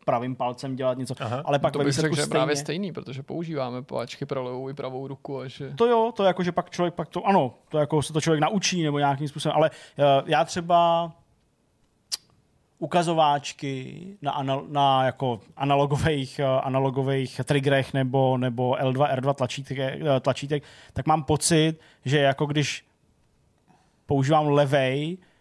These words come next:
Speaker 1: že ho používám jako jemněji a přesněji než pravej.
Speaker 2: Hmm.
Speaker 1: Ne asi o moc, protože prostě
Speaker 3: Hmm.
Speaker 1: hraju tak často, že už se to úplně jako
Speaker 2: No,
Speaker 1: setřelo.
Speaker 2: ale to je proto, proto vlastně je střelba většinou na, na R-ku, že jo? Je to tak?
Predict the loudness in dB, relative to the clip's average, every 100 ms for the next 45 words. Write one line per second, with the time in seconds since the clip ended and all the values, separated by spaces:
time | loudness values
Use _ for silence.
0 | _ -2 2 2 4 2 4 2 2 0
1 | 0 4 4 4 0 0 2 4 4 4
2 | 4 2 -2 -4 -4 -2 -4 -2 -4 -2
3 | 0 0 -2 -8 -16 _ -18 -16 -16 -20
4 | _ 0 2 2 0 0 0 -2 -6 -8
5 | -10 -6 -4 -4 -2 0 0 0 -4 -6
6 | -6 -4 -4 -6 -6 -6 -4 -2 0 0
7 | 0 -2 -2 -2 0 2 0 0 -4 -2
8 | -6 -6 -8 -6 -4 0 -2 -2 -6 -8
9 | -8 -6 -4 -4 -4 -8 -6 -4 -4 -4
10 | -6 -8 -10 -10 -10 -14 -18 -18 -20 _
11 | _ _ _ _ _ _ _ _ -20 -18
12 | -16 -16